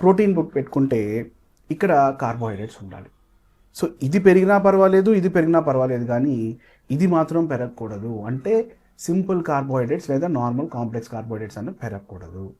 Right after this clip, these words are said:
ఇంతే మనం ఇచ్చుకున్నాం, one fourth of the plate. So, half of the plate మనకి కూరే కనిపించాలి. మనం చేసుకున్న కూరలు కానీ మనం చేసుకున్న రోటి పచ్చళ్ళు కానీ ఇవే ఎక్కువగా ఈ ప్లేస్లో కనిపించాలి. So,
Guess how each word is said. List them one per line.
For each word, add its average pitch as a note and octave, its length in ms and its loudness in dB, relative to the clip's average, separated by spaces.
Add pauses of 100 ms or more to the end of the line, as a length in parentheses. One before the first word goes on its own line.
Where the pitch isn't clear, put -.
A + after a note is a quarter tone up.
(440)
ఇంతే D3+ 280 0
మనం C#3 240 0
ఇచ్చుకున్నాం, A#2 640 -8
one C3 120 -6
fourth C3 240 -4
of A2 140 -8
the A#2+ 140 -10
plate. G2+ 240 -12 (840)
So, D#3 40 8
half G#3 460 6
of G3+ 80 2
the G3+ 140 0
plate E3+ 320 0 (400)
మనకి C#3+ 520 2
కూరే E3 320 4
కనిపించాలి. A#2+ 520 -4 (160)
మనం D3 280 0
చేసుకున్న D3+ 300 2
కూరలు C#3+ 440 0
కానీ A2+ 360 -4 (420)
మనం D3+ 240 2
చేసుకున్న D#3 680 4 (200)
రోటి D3+ 320 4
పచ్చళ్ళు C3 360 0
కానీ G#2+ 400 -6 (380)
ఇవే E3+ 240 8
ఎక్కువగా E3 360 6
ఈ D#3 140 2
ప్లేస్లో C3+ 360 -2
కనిపించాలి. G#2 640 -12 (360)
So, - 60 -6